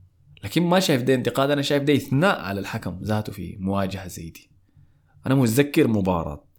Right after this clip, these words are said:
إيفرتون ومانشستر سيتي في الدوري مثلًا، مباراة سيئة جدًا في التحكيم. ليه؟ لأنه الحكم كان بيوقف المباراة كل خمسة دقايق بتكتيك إيفرتون إنه يضيع وقت في المباراة.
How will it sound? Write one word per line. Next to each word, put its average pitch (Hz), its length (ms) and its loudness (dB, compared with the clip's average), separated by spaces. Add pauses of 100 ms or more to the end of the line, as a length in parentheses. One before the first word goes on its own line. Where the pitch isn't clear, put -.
(800)
إيفرتون 107 600 0 (480)
ومانشستر 95 500 -4
سيتي 98 280 -4
في 90 100 -10
الدوري 90 340 2
مثلًا، 92 400 -6 (840)
مباراة 107 140 -12
سيئة 147 300 4
جدًا 147 340 0
في 101 80 -4
التحكيم. 135 520 0
ليه؟ 135 140 6
لأنه 143 240 4
الحكم 139 300 0
كان 143 240 2
بيوقف 135 360 4
المباراة 113 320 4
كل 175 220 0
خمسة 123 340 -2
دقايق 110 280 -2 (540)
بتكتيك 104 480 0
إيفرتون 110 340 0 (320)
إنه 98 200 -8
يضيع 98 280 -4
وقت 92 200 -8
في - 60 -12
المباراة. 90 380 -12